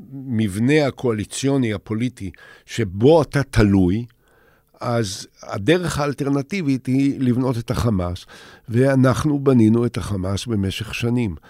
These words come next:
אני יכול לומר לך דבר, ואני לא אפרש את זה, אבל אני אומר את זה מידיעה אישית ודאית. אנחנו הוזהרנו במשך תקופה ארוכה,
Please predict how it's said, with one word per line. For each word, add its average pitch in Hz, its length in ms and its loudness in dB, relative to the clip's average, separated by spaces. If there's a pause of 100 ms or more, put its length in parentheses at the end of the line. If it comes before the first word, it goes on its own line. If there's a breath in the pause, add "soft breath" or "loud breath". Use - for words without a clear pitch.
(260 loud breath)
אני 107 140 -4
יכול 104 220 -6
לומר 127 260 -4
לך 113 220 -8
דבר, 104 500 -6 (260)
ואני 98 220 -6
לא 110 160 -4
אפרש 98 460 -10
את 87 80 -10
זה, 104 260 -8 (640)
אבל 98 180 -6
אני 104 160 -4
אומר 113 280 -2
את 117 60 -6
זה 120 240 -4 (100)
מידיעה 107 840 -6 (200)
אישית 120 540 -12
ודאית. 104 680 -8 (880 soft breath)
אנחנו 143 540 -2
הוזהרנו 113 960 2
במשך 107 420 -6
תקופה 120 440 -10
ארוכה, 113 580 -8